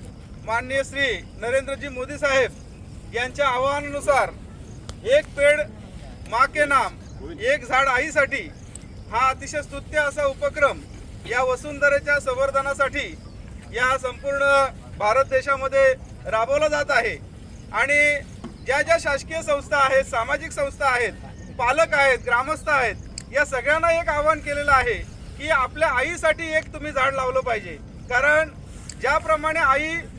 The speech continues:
लहान मुलाचं संगोपन करते, त्याच पद्धतीने आपल्या या पृथ्वीचं, वसुंधरेचं संरक्षण करण्याचं काम ही झाडं करत असतात. संत श्रेष्ठ तुकाराम महाराजांनी सांगितलेलं आहे, चारशे वर्षापूर्वी, "वृक्षवल्ली आम्हा सोयरे वनचरे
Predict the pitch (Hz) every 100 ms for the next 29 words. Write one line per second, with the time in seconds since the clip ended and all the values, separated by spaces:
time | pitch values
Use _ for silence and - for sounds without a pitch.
0 | - 202 233 302 302 294 320 330 330 294
1 | 302 311 302 285 277 208 160 - - -
2 | 277 311 302 294 294 294 285 294 269 -
3 | 285 277 277 277 269 - - - 254 269
4 | 311 311 320 294 269 311 302 302 302 311
5 | 285 254 285 320 294 285 269 285 285 277
6 | 277 269 196 - - - 226 240 233 302
7 | 320 311 302 269 269 277 226 - - -
8 | 269 277 330 302 302 302 320 294 294 311
9 | 302 294 294 302 302 302 254 302 311 311
10 | 294 277 220 196 - 277 285 285 339 302
11 | 320 294 277 247 165 - - - - 262
12 | - - 330 311 302 311 285 277 294 285
13 | 277 277 277 277 262 - - 196 277 311
14 | 311 294 254 180